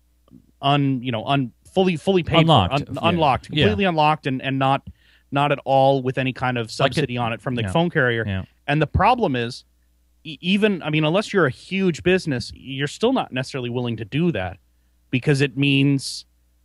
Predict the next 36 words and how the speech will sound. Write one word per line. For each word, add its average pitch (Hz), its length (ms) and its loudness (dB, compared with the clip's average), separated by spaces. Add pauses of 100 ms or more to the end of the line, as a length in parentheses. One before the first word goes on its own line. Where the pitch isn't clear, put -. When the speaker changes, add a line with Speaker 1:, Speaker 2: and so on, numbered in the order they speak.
(260)
Speaker 1:
losing 139 640 4
a 127 60 2
lot 127 300 4
of, 120 340 -2
a 127 60 -10
lot 120 260 0
of 117 240 -6 (180)
money. 131 400 0
I 113 60 -6
mean, 123 100 -4
you're 131 100 0
still 214 140 0
paying 202 260 2
the 180 80 2
phone 202 240 0
carrier. 165 220 0
Remember, 180 220 0
you're 131 100 -4
still 285 180 -2
fa-, 277 220 0 (120)
paying 220 180 2
the 208 80 2
phone 202 200 2
service 160 220 -2
the 151 100 -4
same 202 240 -2
amount 175 200 4
of 147 60 0
money, 156 220 2
whether 135 300 0
you're 127 160 -2 (140)
buying 139 260 0
it 139 100 -10
subsidized 123 420 -4
or 127 40 -2
unsubsidized. 110 720 -4